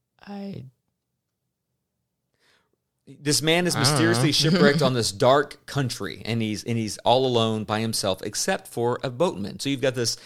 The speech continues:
Speaker 2: H-, here's how the game basically is. You've got this guy who is looking for a better land for his people. They're being, you know, it's, it's just a,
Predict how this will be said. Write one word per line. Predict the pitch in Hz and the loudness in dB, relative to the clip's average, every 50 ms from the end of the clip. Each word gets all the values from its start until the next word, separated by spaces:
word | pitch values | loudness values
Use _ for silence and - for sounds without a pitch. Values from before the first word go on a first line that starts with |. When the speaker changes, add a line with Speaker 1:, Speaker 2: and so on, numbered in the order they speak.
| - - - - - | -20 -20 -20 -14 -8
Speaker 2:
H-, | - - 143 143 - | -4 -2 -2 -2 -2
here's | 135 165 190 196 208 | 0 0 2 2 2
how | 185 156 | 0 0
the | 131 131 | 0 0
game | 131 127 110 | -2 0 0
basically | 113 113 - - 104 101 104 98 | -2 -2 -2 -4 -4 -2 -4 -2
is. | 92 101 | -2 -4
You've | 113 104 | -4 0
got | 147 165 - | 0 0 0
this | - 143 117 - | -2 -6 -6 -2
guy | - 117 120 123 107 98 92 98 101 - - _ _ _ _ | -2 -2 0 0 0 -2 -4 -6 -8 -12 -18 _ _ _ _
who | - 131 127 123 120 117 | -6 -4 -2 -2 0 0
is | 123 117 98 95 | -2 -2 -4 -6
looking | 107 113 131 151 147 165 147 131 | -6 -4 -4 -4 -2 -4 -8 -8
for | - - 120 113 | -4 -2 -2 0
a | 101 | 0
better | 95 90 - 117 120 123 127 117 | -2 -2 -2 0 0 0 0 -2
land | 113 110 117 113 110 104 98 92 - - | -2 -2 -2 -2 -2 -4 -4 -6 -8 -10
for | - 104 104 | -8 -6 -4
his | 104 92 - | -4 -4 -6
people. | - - 98 82 - 92 - - - - | -6 -6 -8 -8 -8 -8 -10 -10 -8 -6
They're | 107 107 101 95 | -4 -4 -4 -2
being, | 104 104 95 95 92 69 - 50 - | -4 -6 -6 -8 -8 -10 -12 -18 -20
you | - 104 95 | -12 -10 -8
know, | 90 | -8
it's, | - 98 - | -8 -8 -8
it's | - 107 | -8 -10
just | 113 113 92 92 | -10 -12 -10 -12
a, | 98 90 | -14 -14